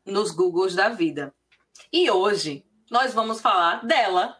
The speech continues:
a que dá nome a este bloco, porque ela dá o nome deste bloco. É a Margot Berthaud. <laughs> Como todo o aluno da Universidade Federal de Alagoas,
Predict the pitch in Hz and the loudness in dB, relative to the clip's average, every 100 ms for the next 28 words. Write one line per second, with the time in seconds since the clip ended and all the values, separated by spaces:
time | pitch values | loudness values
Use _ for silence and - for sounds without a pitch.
0 | _ _ _ 339 320 311 190 220 226 208 | _ _ _ -2 -2 -4 -2 0 0 -2
1 | 180 175 185 190 - 185 185 - 220 170 | 0 0 -2 -4 -2 0 0 -4 -10 -6
2 | 156 139 139 - 143 _ _ _ - 214 | -4 -4 -10 -14 -16 _ _ _ -10 -4
3 | 240 - - 214 185 175 190 202 208 170 | -4 -4 0 0 2 0 0 0 -2 -6
4 | 147 165 170 156 156 - _ 160 160 - | -4 0 0 -2 -8 -12 _ -4 -4 -8
5 | 147 135 - _ - - _ 269 262 254 | -8 -12 -14 _ -20 -20 _ 0 2 2
6 | 269 233 190 196 - - - 143 - 190 | 0 0 0 2 0 -4 -8 -4 -2 0
7 | 285 - 285 - 269 - - - 285 277 | 0 0 0 2 -2 -2 -16 -4 -2 -2
8 | 285 - 311 320 311 285 302 240 220 180 | -6 -2 2 4 4 2 0 2 2 2
9 | 175 175 170 170 170 - _ _ - 190 | 0 0 -2 -4 -6 -12 _ _ -4 -2
10 | - - - 202 190 190 170 180 170 165 | -2 -4 -4 -2 -2 -2 0 0 -2 -4
11 | - 214 180 175 165 170 156 151 170 170 | -2 0 2 2 0 0 0 0 0 0
12 | 175 | -2